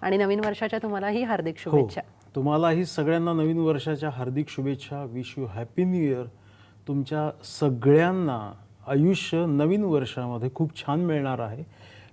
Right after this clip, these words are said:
Speaker 2: कारण सगळ्यांसाठी दोन हजार पंधरा हे साल अतिशय उत्तमरित्या आलेलं आहे
Speaker 1: बरं.
Speaker 2: आणि त्याचा सगळ्यांनी छान फायदा घेणार आहेत.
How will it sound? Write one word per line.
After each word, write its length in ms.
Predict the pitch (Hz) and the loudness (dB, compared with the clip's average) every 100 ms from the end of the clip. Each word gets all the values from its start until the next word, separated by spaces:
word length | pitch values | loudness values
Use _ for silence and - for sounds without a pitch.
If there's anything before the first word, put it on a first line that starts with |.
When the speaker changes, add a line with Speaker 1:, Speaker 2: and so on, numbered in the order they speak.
| - | -6
Speaker 2:
कारण 180 | 143 139 | -2 -2
सगळ्यांसाठी 800 | - 139 147 175 180 - 135 147 | 0 2 4 2 0 -4 -2 2
दोन 280 | 143 147 | 2 2
हजार 240 | 151 143 143 | 2 0 -2
पंधरा 420 | 143 120 120 127 | -4 -4 -2 -2
हे 140 | 117 | -2
साल 240 | 120 - 110 | -4 -6 -4
अतिशय 380 | 113 135 117 139 | -4 -6 -6 -6
उत्तमरित्या 760 | 135 - 156 151 139 - 131 | -6 0 2 2 0 -2 -2
आलेलं 280 | 123 120 117 | 0 -2 -2
आहे 100 | 143 | -2
Speaker 1:
बरं. 160 | 160 151 - - - 127 | -4 -10 -14 -20 -14 -8
Speaker 2:
आणि 140 | 127 | -6
त्याचा 240 | 127 131 | -4 -4
सगळ्यांनी 520 | 139 - 127 135 160 165 | -4 0 2 2 0 -2
छान 260 | - 143 139 | -4 -4 -4
फायदा 260 | 117 113 117 | -4 -4 -4
घेणार 280 | 104 104 98 | -4 -6 -10
आहेत. 180 | 98 | -12